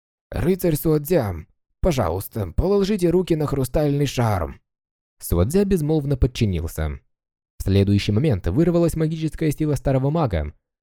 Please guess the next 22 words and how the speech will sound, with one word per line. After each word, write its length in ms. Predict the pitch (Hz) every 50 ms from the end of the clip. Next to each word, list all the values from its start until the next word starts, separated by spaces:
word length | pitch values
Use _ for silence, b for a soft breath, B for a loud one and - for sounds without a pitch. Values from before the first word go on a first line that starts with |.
| _ _
в 100 | - 82 90
результате 460 | 92 101 - 120 120 - 110 - 98
чего 280 | - - 135 170 147
хрустальный 640 | 95 - - - 101 107 - - 202 190 180 180 175
шар 200 | - - 180 170
внезапно 540 | 147 143 131 117 107 123 120 - 123 113 107
загорелся. 680 | 104 110 101 107 101 90 85 85 - - 76 73 76 - _ _ _ _ _ _ _ _ _ _ _
По 80 | - 104
мере 240 | 101 101 98 98 90
того, 280 | - 147 170 135 98 82
как 180 | - 95 -
распространилось 720 | 113 113 - - 120 - - 117 113 110 107 104 104 107 -
фиолетовое 460 | - 120 107 95 87 82 - 80 85 85
свечение, 600 | - 117 131 131 - 185 127 92 80 76 73 - _ _ _
старый 340 | - - - 214 196 190 185
маг 160 | 175 - -
сказал: 500 | - - 127 104 92 80 73 71 71 - _ _ _ _ _ _ _ _ _
«Общая 420 | - 160 131 - - - 156 151
магическая 680 | 156 151 156 147 135 131 - 156 - - - 175 165 151
сила 360 | 131 - 180 160 147 147 135
рыцаря 380 | - 160 - - 151 139 143 131
Суодзя 760 | - - 156 156 147 147 156 - 240 214 139 101 85 - -